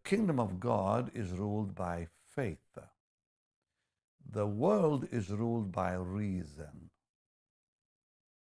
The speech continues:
and by human wisdom that has to understand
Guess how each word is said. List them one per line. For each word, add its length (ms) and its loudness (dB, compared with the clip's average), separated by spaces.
and 380 0
by 480 -2
human 640 0
wisdom 580 -4
that 100 -6
has 240 0
to 100 -6
understand 680 -2